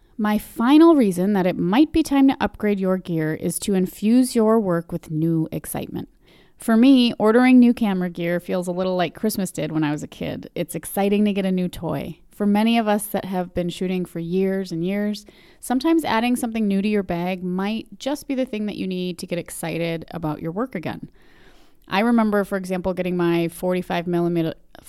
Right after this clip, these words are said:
blah, blah, blah, forty-five millimeter tilt shift. This lens was definitely a treat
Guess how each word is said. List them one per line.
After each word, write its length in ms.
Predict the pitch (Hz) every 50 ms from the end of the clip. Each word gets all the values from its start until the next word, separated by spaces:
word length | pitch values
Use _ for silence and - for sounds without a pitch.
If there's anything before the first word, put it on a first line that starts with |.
| - 254 - - - - - - -
blah, 260 | 185 160 160 170 170
blah, 120 | 165 170
blah, 140 | 160 160 160 - - - - - - - - _
forty-five 580 | - - 208 208 214 208 - 208 202 196 185
millimeter 560 | 196 190 190 190 196 196 190 190 180 180 170
tilt 380 | 170 170 - - 226 226 - -
shift. 540 | - - 165 151 151 185 - - _ - - _ - _ _ _ _ _ _ _ _
This 200 | - 208 208 -
lens 280 | 226 226 208 214 202 -
was 220 | 202 185 175 165 - _ _
definitely 520 | - 208 226 - - 240 226 - - 196
a 60 | 185 180
treat 440 | - - 175 170 214 254 - -